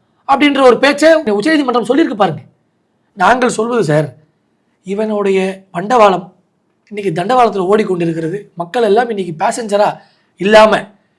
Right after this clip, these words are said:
வெளியே நின்னு, இன்னைக்கு வெளியே நின்னு ஒரு ஆடியன்ஸா பார்த்துட்டு இருக்கிறாங்க. ஒரு செக்டார் விடாம, ஒரு மந்திரி விடாம, இவருடைய ஒவ்வொருத்தருடைய சொத்தை நீங்க கணக்கு போட்டால்,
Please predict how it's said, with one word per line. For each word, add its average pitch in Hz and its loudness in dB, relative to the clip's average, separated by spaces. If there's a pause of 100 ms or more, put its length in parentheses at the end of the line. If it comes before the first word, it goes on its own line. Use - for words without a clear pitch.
(160)
வெளியே 254 4
நின்னு, 226 -2
இன்னைக்கு 175 -2 (640)
வெளியே 240 2
நின்னு 220 0
ஒரு 202 4
ஆடியன்ஸா 220 4
பார்த்துட்டு 202 2
இருக்கிறாங்க. 156 -2 (640)
ஒரு 196 -2
செக்டார் 233 -2
விடாம, 202 -2
ஒரு 226 0
மந்திரி 214 -6
விடாம, 190 -2 (640)
இவருடைய 208 4
ஒவ்வொருத்தருடைய 269 -2
சொத்தை 220 -6
நீங்க 226 -8
கணக்கு 208 -6
போட்டால், 170 -6